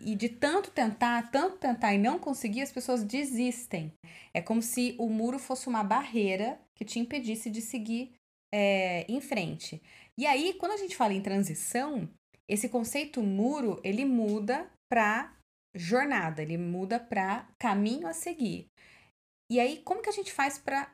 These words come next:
conseguir transicionar nossa mente? Você falou que você tem bastante dificuldade com mudanças, né? Pessoas que têm dificuldade de mudança, como é que conseguem, então, mudar o mindset, mudar a cabeça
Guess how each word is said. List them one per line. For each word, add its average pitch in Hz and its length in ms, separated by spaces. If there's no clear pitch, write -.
conseguir 254 540
transicionar 247 720
nossa 269 320
mente? 202 760
Você - 200
falou 202 260
que - 140
você 175 140
tem 190 600
bastante 196 460
dificuldade 190 500
com 196 140
mudanças, 175 540
né? 175 100
Pessoas 285 480
que - 120
têm 262 180
dificuldade 233 440
de 226 80
mudança, 196 520
como 247 380
é 277 100
que 370 120
conseguem, 311 440
então, 269 180
mudar 254 540
o 240 60
mindset, 196 720
mudar 220 400
a 294 40
cabeça 202 760